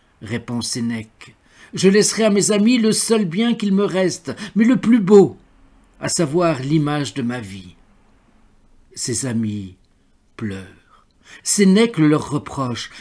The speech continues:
car c'est oublier les leçons stoïciennes de ne pas vouloir accepter ce que l'on ne peut pas changer. On ne change pas un tyran dont la nature même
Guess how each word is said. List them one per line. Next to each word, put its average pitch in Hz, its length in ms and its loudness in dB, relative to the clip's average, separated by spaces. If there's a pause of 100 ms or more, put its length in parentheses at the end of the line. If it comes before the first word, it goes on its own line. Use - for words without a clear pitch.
car 214 160 -4
c'est - 340 -2
oublier 220 460 4
les 156 120 -2
leçons 156 360 0
stoïciennes 220 840 0 (200)
de 196 60 2
ne 170 60 2
pas 220 140 2
vouloir 190 440 0
accepter - 880 -2 (360)
ce - 180 -6
que 131 140 -6
l'on 135 100 -4
ne 120 80 -4
peut 120 140 -8
pas 110 180 -10
changer. 98 640 -12 (880)
On 190 180 0
ne 175 140 2
change 156 520 -4
pas 139 360 -6
un 120 100 -4
tyran 135 460 -10 (220)
dont 170 180 0
la 147 200 -2
nature 196 520 -2
même 151 360 -4